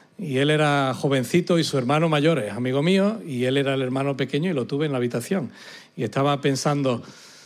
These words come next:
después de ver la película, por la calidad y por el mensaje que tiene, está nominado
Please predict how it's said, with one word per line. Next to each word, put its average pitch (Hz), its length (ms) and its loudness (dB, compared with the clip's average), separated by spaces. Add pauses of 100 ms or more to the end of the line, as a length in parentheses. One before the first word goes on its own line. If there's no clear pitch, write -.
(240)
después 127 320 -2
de 127 300 2
ver 139 260 -2
la 135 160 2
película, 135 640 0 (440)
por 113 180 -2
la 110 260 -2
calidad 123 540 0
y 135 80 2
por 127 140 -2
el 120 100 0
mensaje 123 520 -2
que 110 120 -6
tiene, 127 380 -2 (540)
está 147 240 0
nominado 165 760 2